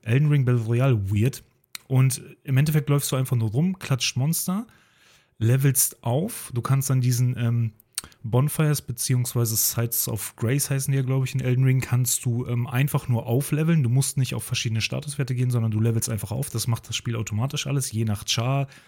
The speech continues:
ähm, skalieren die auf andere Werte. Und unterwegs sammelst du halt Gegenstände, Waffen und versuchst, den ersten Tag zu überleben. Dann kommt ein Boss.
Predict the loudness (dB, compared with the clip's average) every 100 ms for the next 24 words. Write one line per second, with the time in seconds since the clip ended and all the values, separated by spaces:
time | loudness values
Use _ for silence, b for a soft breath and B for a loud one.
0 | B B B B -4 2 2 2 2 4
1 | 4 4 2 0 -2 0 0 0 2 0
2 | -2 B B B B B B _ 2 6
3 | 6 6 4 0 0 0 2 2 2 2
4 | 2 2 2 2 2 4 4 0 -4 -2
5 | 0 2 0 0 2 4 2 2 0 0
6 | 0 2 2 -2 -6 0 2 2 2 0
7 | 0 0 0 0 0 -4 -2 0 0 0
8 | -2 -2 0 -2 -2 -2 -2 -2 -2 0
9 | 0 2 0 0 -2 -6 -2 -2 0 -2